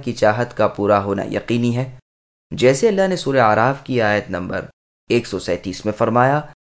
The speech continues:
وَأَوْرَثْنَا الْقَوْمَ الَّذِينَ الْآيَةَ، یعنی ہم نے اس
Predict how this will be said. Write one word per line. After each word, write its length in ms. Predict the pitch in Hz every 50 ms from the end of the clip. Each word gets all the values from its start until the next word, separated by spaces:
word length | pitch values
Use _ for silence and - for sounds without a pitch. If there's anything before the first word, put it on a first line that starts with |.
| _ _ -
وَأَوْرَثْنَا 680 | - 120 95 113 131 120 113 160 175 175 - - 143 139
الْقَوْمَ 520 | 131 123 127 - 131 135 143 135 120 120
الَّذِينَ 560 | 117 107 98 101 95 92 107 110 107 98 101 101 101 95 - -
الْآيَةَ، 420 | - 104 95 - - - - - - - - _ _ _ _ _ _ _ _ _ _ _ _ _ _ _ _ _ _ -
یعنی 240 | 139 143 160 160 135
ہم 160 | 135 143 151
نے 200 | 156 180 214 240 233
اس 180 | 202 170 127